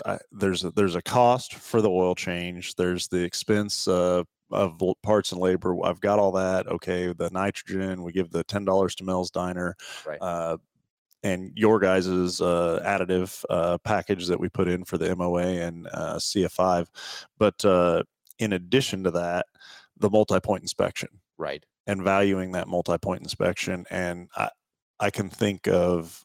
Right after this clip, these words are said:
Speaker 1: uh, on, on a daily basis, you can go walk through the shop and look at, uh,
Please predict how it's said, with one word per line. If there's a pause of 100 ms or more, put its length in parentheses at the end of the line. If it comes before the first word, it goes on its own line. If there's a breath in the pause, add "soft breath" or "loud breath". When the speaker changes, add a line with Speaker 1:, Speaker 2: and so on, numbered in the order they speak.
Speaker 1:
uh,
on,
on
a
daily
basis,
you
can
go
walk
through
the
shop (420 loud breath)
and
look
at, (140)
uh,